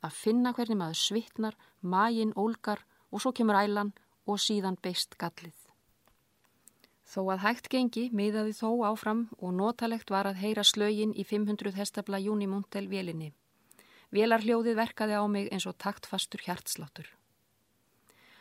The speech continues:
Loks klukkan fjögur á aðfangadag komum við til Eyja og lögðumst að Básaskersbryggjunni vestanverðri eins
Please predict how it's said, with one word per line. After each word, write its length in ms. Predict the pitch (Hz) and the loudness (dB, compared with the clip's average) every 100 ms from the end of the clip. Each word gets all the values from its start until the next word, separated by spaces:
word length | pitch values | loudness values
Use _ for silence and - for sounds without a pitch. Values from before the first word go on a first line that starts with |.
| - - | -20 -6
Loks 300 | 214 254 - - | -2 0 -2 -6
klukkan 240 | 247 226 | -2 -2
fjögur 400 | - 214 208 214 | 0 0 2 0
á 160 | 214 190 | 0 -2
aðfangadag 460 | 190 185 180 180 | -2 -4 -2 -4
komum 300 | - 196 190 | -2 0 2
við 160 | 196 - | 0 0
til 80 | 214 | 2
Eyja 300 | 190 180 202 - - | 2 0 -4 -8 -4
og 160 | 220 | 0
lögðumst 400 | 233 240 220 214 | 2 2 0 -2
að 140 | 202 196 | -2 0
Básaskersbryggjunni 1040 | 190 185 185 - 180 - - 180 - 185 | 0 0 -2 -4 -4 -4 -6 -8 -4 -4
vestanverðri 640 | 190 185 185 175 175 202 233 | -2 -2 -2 -4 -4 -4 -2
eins 160 | 208 | -2